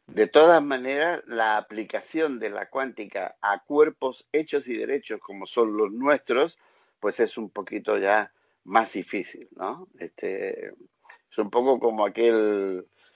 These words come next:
aquel chiste de, de, en la, en la sala del, del veterinario, donde hay un señor sentado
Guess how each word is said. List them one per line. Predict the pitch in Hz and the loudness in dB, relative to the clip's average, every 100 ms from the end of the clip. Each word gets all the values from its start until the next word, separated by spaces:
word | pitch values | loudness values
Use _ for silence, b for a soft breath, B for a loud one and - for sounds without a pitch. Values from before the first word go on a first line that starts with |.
| _ _ | _ _
aquel | 90 95 101 | -8 -4 -4
chiste | - 127 - 117 | -2 -4 2 4
de, | 104 98 | 6 4
de, | 95 95 92 90 - - - - | 2 0 0 -2 -4 -8 -12 -12
en | 90 87 | -8 -2
la, | 90 65 - | -2 -2 -4
en | 92 | -8
la | 90 95 | -6 0
sala | 135 123 117 | 6 8 6
del, | 107 107 98 95 90 | 6 2 0 -6 -6
del | 107 101 | -6 -2
veterinario, | 104 101 110 117 135 160 156 180 180 | -4 -2 -2 0 4 4 4 2 0
donde | 113 98 95 95 | -8 -12 -12 -10
hay | 98 95 | -10 -12
un | 92 95 | -16 -16
señor | 98 95 101 101 | -16 -12 -14 -14
sentado | - 90 98 117 107 92 | -16 -12 0 0 0 -4